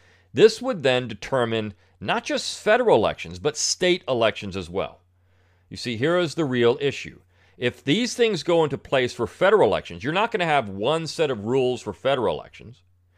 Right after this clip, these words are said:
and one set of rules for state elections. You just won't have that. So what you're gonna have is one set of rules. So Congress, by default, then nationalizes even the state elections. This is why the Constitution is set up the way it is, or at least in this particular way,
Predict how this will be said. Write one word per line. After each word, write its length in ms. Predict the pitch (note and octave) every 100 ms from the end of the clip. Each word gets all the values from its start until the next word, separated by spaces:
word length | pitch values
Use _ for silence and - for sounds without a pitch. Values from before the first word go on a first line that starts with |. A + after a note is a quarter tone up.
| _ _ - -
and 220 | A2 A2
one 260 | G2+ C3 C3+
set 220 | - C3+
of 140 | A2+ G#2+
rules 340 | A2+ A2 G#2
for 140 | F#2
state 320 | F2 - G#3 D#3
elections. 440 | C#2+ - C2+ F#2
You 80 | F3+
just 160 | G3
won't 220 | D#3 A2 A#2
have 240 | A#3+ A#3
that. 240 | C2+ - _ _ _ _ _ _ _ _ _ _
So 180 | - D#3
what 220 | D3 D#3
you're 100 | D3+
gonna 220 | D3+ D3
have 400 | C#3+ A#3 G3+ D3+
is 140 | D3 A2+
one 220 | C3 C3
set 200 | - A#2
of 140 | A2+
rules. 340 | D#3+ G#3+ E2 -
So 140 | G#2+
Congress, 560 | - C3+ F3 G3+ G3 -
by 180 | C#3 A#2+
default, 500 | G2 - A#3+ G3+ A#2+
then 240 | A#2 G#2+
nationalizes 880 | A2+ D#3 E3 F3+ B2 G#2+ G2+ G#2 F2
even 260 | B2 A2+ C3+
the 80 | D3
state 320 | - A3 A3
elections. 540 | D3+ F2+ - - - _ _ _ _
This 280 | F#2+ G3+ G#3+
is 200 | B3 E3
why 320 | A#2 G#2 G#2+
the 100 | A2+
Constitution 720 | - C3 C3 A2+ C#3 C#3 -
is 100 | G#2+
set 320 | - - B2 B2+
up 200 | A3+ A3
the 100 | D3+
way 240 | F#2+ D#2
it 140 | C#2
is, 200 | C2 E2+
or 120 | G#2 G#2+
at 80 |
least 260 | A#2+ B2 -
in 80 | A2+
this 140 | A#2+
particular 500 | - G#2+ A#2 G2 F#2
way, 320 | F#2+ C#3+ A2